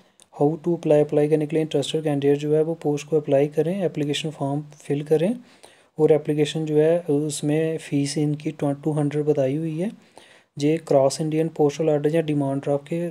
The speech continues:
द्वारा आप ले सकते हैं। फेवर होना चाहिए डायरेक्टर के फेवर में, डायरेक्टर फेवर। ये एड्रेस है जो मैं अभी आपको बता दूं, आपने किस एड्रेस पे ये भेजना है। डायरेक्टर द एनिमल नेशनल इंस्टीट्यूट of हेल्थ एंड फैमिली वेलफेयर, न्यू दिल्ली, पेबल at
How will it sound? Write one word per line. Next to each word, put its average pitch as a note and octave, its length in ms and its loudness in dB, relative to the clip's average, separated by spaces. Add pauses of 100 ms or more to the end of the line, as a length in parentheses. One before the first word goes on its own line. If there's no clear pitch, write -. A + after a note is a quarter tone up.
(160)
द्वारा C#3+ 320 2
आप C#3+ 100 2
ले C#3 160 2
सकते D3+ 320 -8
हैं। F#3+ 220 -4 (360)
फेवर D3 340 2
होना D3 180 2
चाहिए C#3+ 200 0
डायरेक्टर C#3+ 380 0
के E3 120 -2
फेवर D3+ 300 2
में, F3 300 -6
डायरेक्टर C#3 380 -2
फेवर। D3+ 440 -2 (600)
ये D3+ 200 4
एड्रेस C#3+ 360 4
है D3 60 0
जो C#3+ 120 0
मैं C#3+ 120 0
अभी C3+ 140 0
आपको C#3 300 -2
बता C#3 280 -4
दूं, F3 160 -2 (520)
आपने D3+ 260 -4
किस D#3+ 180 -6 (600)
एड्रेस C#3 260 2
पे D#3+ 120 -2
ये D#3+ 120 0
भेजना D3+ 320 0
है। - 380 -6 (220)
डायरेक्टर C#3+ 400 2
द D#3+ 60 2
एनिमल D3 360 2
नेशनल D3+ 400 0
इंस्टीट्यूट C#3+ 320 -4
of D3 160 2
हेल्थ C#3 220 0
एंड D3+ 100 -4
फैमिली C#3 300 -4
वेलफेयर, C3+ 420 -2
न्यू C#3+ 160 0
दिल्ली, C#3 260 -4
पेबल C3 480 -2
at A3 60 -12